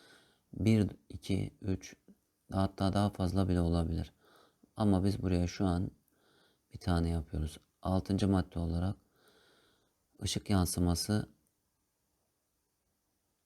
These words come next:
diyebiliriz. Işık yansıması olması gerekiyor.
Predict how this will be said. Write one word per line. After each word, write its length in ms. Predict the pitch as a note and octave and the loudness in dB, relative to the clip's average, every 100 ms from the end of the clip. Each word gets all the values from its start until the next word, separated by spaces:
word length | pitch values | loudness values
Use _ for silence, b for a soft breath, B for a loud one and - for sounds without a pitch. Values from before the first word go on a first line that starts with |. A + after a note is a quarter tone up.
| _ _ _ - | _ _ _ 0
diyebiliriz. 760 | G2 F#2 F2 E2 D#2+ - - - _ _ _ - | 4 4 4 2 -2 -4 -8 -12 _ _ _ -12
Işık 320 | - - - | -8 -8 -4
yansıması 800 | E2+ E2 E2+ E2+ E2+ - G2 - _ _ - | -4 -4 -4 -4 -6 -8 -10 -10 _ _ -8
olması 480 | F2 F2 E2+ - - | -2 0 0 -4 -8
gerekiyor. 580 | E2+ E2 D#2 - E2+ | -6 -6 -8 -10 -12